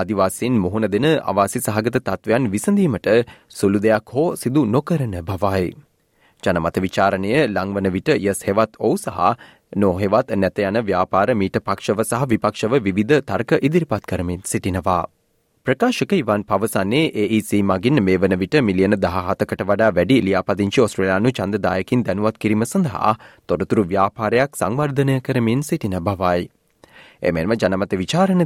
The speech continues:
දිනේදී රටපුරා ඡන්ද මධ්‍යස්ථාන දහස් ගණනක් පැවැත්වීමට සැලසුම් කොට ඇති අතර කෙසේ නමුත් පුද්ගලයින්ට නියමිත දිනට පෙර ඡන්දය ප්‍රකාශ කිරීමේ හැකියාව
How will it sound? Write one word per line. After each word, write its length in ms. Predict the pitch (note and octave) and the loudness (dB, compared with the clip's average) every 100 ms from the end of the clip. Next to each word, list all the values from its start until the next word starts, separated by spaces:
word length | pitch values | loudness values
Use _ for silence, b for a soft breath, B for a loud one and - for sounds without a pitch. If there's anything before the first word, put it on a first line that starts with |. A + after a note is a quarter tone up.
| C#3 | 2
දිනේදී 500 | G3 B3 A3 E2+ G2+ B2+ B B | 0 0 -2 2 2 2 B B
රටපුරා 420 | F#2 F2 - G2+ C#3 | -4 -4 0 2 2
ඡන්ද 200 | B2 G2 F2+ | 0 -4 -4
මධ්‍යස්ථාන 560 | F2+ F#2+ F#2 - F#2 B2 D3+ | -4 -4 -6 -2 -2 -2 -4
දහස් 260 | F#2+ G#2 - | -4 -6 -4
ගණනක් 300 | G2+ G#2 B2 | -2 -2 -2
පැවැත්වීමට 560 | G2 F#2 - G#2+ G2+ C3 | -2 -2 0 0 0 -2
සැලසුම් 360 | - F#2+ - A2 - | -2 -2 0 0 0
කොට 120 | E3+ | -2
ඇති 180 | A3 E3+ B2 | 0 0 0
අතර 180 | - C#2 A#2 - b b - | 0 2 2 0 b b -8
කෙසේ 180 | F#2+ F2 | -4 -4
නමුත් 260 | D#2+ G2+ B2+ - | -2 -2 -2 0
පුද්ගලයින්ට 480 | F#2 F#2+ F2+ F#2 C3 | -2 0 0 0 2
නියමිත 300 | G2 F2+ F#2 G2+ | 2 2 0 0
දිනට 240 | F#2+ F#2 - | 0 -2 -2
පෙර 120 | F#2+ B2 | -2 -2
ඡන්දය 360 | C#3+ G2+ G2 G#2+ | -2 -4 -2 -2
ප්‍රකාශ 280 | G2+ F#2+ F#2+ G#2 | -2 -2 -4 -2
කිරීමේ 280 | G#2 A2+ A#2+ | 0 2 0
හැකියාව 400 | F#2+ - G2+ G#2+ | -2 -4 -2 0